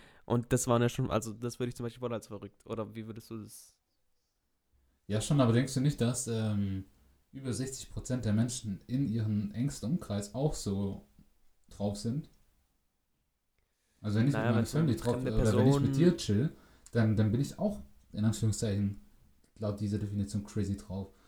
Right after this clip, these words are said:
Speaker 2: Mach dann auch komplett
Speaker 1: Ich fühle
Speaker 2: Bullshit
Speaker 1: mich
Speaker 2: und was
Speaker 1: geehrt.
Speaker 2: ich was. Ja, Mann, ich hab dich grad zum engen Kreis der Familie gezählt, hast du's gemerkt?
Speaker 1: <laughs>
Speaker 2: Aber du kennst nicht mal meinen Bruder.
Speaker 1: <laughs> Ich schwör.
Speaker 2: Doch, oder? Doch,
Speaker 1: Nee,
Speaker 2: schon
Speaker 1: ich hab
Speaker 2: dabei.
Speaker 1: den nur vom Weiten gesehen. Ich
Speaker 2: Uh,
Speaker 1: kenn deine Mutter.
Speaker 2: apropos, äh,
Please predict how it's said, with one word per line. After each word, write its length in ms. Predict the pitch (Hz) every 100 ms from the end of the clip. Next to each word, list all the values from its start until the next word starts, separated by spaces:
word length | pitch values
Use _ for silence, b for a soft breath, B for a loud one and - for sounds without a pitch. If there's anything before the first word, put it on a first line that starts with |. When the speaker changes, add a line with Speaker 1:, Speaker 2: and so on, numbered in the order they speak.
| B B
Speaker 2:
Mach 120 | 123
dann 140 | - -
auch 140 | 175
komplett 340 | 123 113 104 -
Speaker 1:
Ich 40 |
fühle 120 | - -
Speaker 2:
Bullshit 300 | 110 113 113
Speaker 1:
mich 100 | 104
Speaker 2:
und 80 |
was 80 | 113
Speaker 1:
geehrt. 140 | 110 113
Speaker 2:
ich 120 | -
was. 280 | 98 95 - _ _ _ _ _ _ _ _ _ _ -
Ja, 100 | 104
Mann, 160 | 95
ich 60 | 92
hab 80 | 98
dich 120 | 98
grad 220 | - 98 -
zum 240 | - 95
engen 140 | 101
Kreis 220 | 101 98 -
der 80 |
Familie 300 | - 95 110
gezählt, 360 | 95 - 87 87
hast 140 | 95 -
du's 80 | -
gemerkt? 340 | 98 113 B B B B B
Speaker 1:
<laughs> 440 | B 120 - - _
Speaker 2:
Aber 160 | 101
du 40 | 107
kennst 180 | 120 123
nicht 80 |
mal 100 | 113
meinen 160 | 104 101
Bruder. 240 | 120 107 -
Speaker 1:
<laughs> 640 | - - - - - -
Ich 260 | 185 143 -
schwör. 280 | 117 107 113
Speaker 2:
Doch, 120 | -
oder? 220 | 107 123 233 - b b b b b -
Doch, 100 | 104
Speaker 1:
Nee, 0 |
Speaker 2:
schon 100 | 117
Speaker 1:
ich 80 | 95
hab 80 | 95
Speaker 2:
dabei. 80 | 92
Speaker 1:
den 80 |
nur 100 | 117
vom 160 | 113 110
Weiten 300 | 107 117 117
gesehen. 320 | 107 107 110 - _ _ _ _ _ _ _ _ _ _ _ _
Ich 100 | 127
Speaker 2:
Uh, 80 | 196
Speaker 1:
kenn 140 | -
deine 180 | 127 117
Mutter. 180 | 113 104
Speaker 2:
apropos, 200 | 135 117
äh, 500 | 101 98 98 95 95